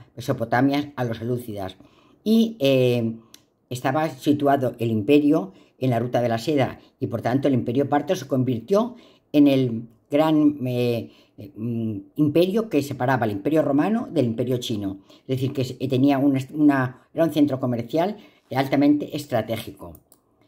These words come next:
Aquí tenemos al, a Mitrídates primero.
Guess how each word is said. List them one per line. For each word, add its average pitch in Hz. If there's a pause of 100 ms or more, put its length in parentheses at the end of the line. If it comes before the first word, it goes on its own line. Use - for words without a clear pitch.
(120)
Aquí 107
tenemos 123 (800)
al, 98 (1000)
a 120
Mitrídates 113
primero. 123